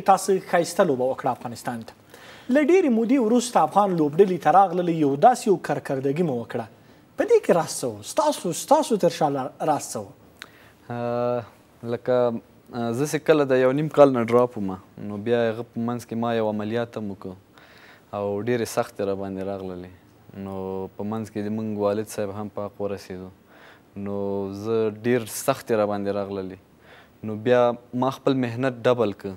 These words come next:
Speaker 2: او ځان سره مې وعده وکړه چې انشاءالله زه به آینده کې د وطن نوم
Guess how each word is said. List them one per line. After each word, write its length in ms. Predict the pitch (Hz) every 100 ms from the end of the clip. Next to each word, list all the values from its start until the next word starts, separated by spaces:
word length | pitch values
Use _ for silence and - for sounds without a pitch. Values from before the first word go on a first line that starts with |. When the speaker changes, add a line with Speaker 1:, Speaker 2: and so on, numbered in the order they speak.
| - _ 101
Speaker 2:
او 440 | 104 104 101 101 110
ځان 180 | 120 117
سره 160 | 110 104
مې 120 | 104
وعده 240 | 104 104 117
وکړه 240 | 110 101 -
چې 60 | 104
انشاءالله 500 | 104 110 104 104 101 _ _ - - _ 104
زه 80 | 110
به 100 | 113
آینده 280 | 107 104 110
کې 240 | - 104 98 - _ _ - - _ -
د 20 | 107
وطن 300 | 104 - 127
نوم 200 | 117